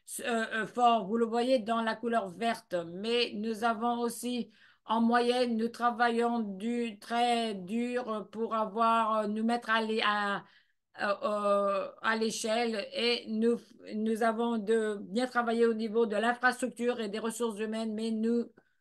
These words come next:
sommes quand même pour les soins de,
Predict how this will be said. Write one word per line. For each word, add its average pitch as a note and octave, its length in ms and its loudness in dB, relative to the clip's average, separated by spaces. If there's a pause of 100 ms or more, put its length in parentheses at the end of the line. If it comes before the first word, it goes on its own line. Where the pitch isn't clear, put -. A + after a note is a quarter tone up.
(220)
sommes A#3 460 -2
quand A#3+ 160 0
même A#3+ 440 2
pour A3+ 220 -2
les A3+ 140 2
soins A#3+ 300 -2
de, A3 600 0